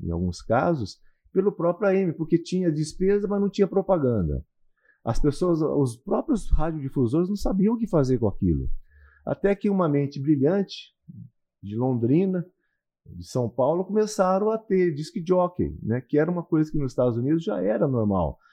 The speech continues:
uma, do cara apresentar um programa conversando com o ouvinte, né? "Ah, você que tá circulando nas ruas e avenidas de Presidente Prudente,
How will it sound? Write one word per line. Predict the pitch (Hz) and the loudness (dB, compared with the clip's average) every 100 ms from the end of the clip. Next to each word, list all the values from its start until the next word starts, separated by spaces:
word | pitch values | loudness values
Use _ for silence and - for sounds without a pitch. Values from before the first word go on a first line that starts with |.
| _ _ _ | _ _ _
uma, | - 110 | -4 -2
do | - 104 104 | -2 -4 -6
cara | - 110 104 | -2 2 2
apresentar | - 117 110 107 104 | 2 2 2 2 0
um | 107 | 4
programa | 131 117 143 170 | 4 4 2 0
conversando | 240 349 240 165 160 | -2 0 2 4 2
com | 175 | 0
o | 208 | -2
ouvinte, | 156 180 165 - 58 - _ - | 2 2 0 -6 -16 -16 _ -8
né? | 90 123 135 _ _ _ _ | -2 -2 -2 _ _ _ _
"Ah, | - | -4
você | 139 165 | -2 0
que | 156 | 0
tá | 135 | 0
circulando | - 123 120 151 135 | 0 0 2 2 2
nas | 113 90 | 2 0
ruas | 95 90 156 156 110 | -2 0 2 2 0
e | |
avenidas | 107 104 139 147 113 | 0 0 0 2 0
de | 98 | -2
Presidente | - 107 120 117 | 0 2 4 2
Prudente, | 92 90 139 131 - 69 | -2 0 2 0 -4 -12